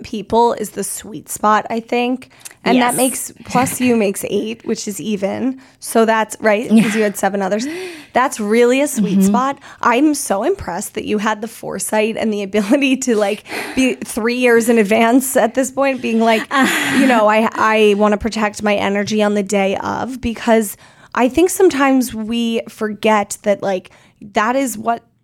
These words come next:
Speaker 1: they are there for, the day of the wedding, because there are so many things leading up to the wedding. There's the bridal shower, the bachelorette.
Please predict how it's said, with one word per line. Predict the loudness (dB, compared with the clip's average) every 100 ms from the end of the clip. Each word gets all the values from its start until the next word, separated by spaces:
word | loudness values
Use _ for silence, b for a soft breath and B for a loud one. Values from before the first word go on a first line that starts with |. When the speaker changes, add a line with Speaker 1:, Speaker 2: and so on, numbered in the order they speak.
| _
Speaker 1:
they | -2 2 2
are | 2
there | 2 0
for, | -2 -6
the | -4
day | -2 2 2 2
of | 2 0 0
the | -2
wedding, | -2 -2 0 0 -2 B B
because | -6 -4 -2
there | 0 0
are | 2 2
so | 0 0
many | 0 0
things | -2 -6 -4
leading | -4 -4 -6
up | -10
to | -10
the | -6
wedding. | -4 -4 -6 -4
There's | -4 -4
the | 0 2 4
bridal | 2 0 0
shower, | -2 -2 -2 -4
the | -2
bachelorette. | 0 0 -6 -4 -2 -2 -4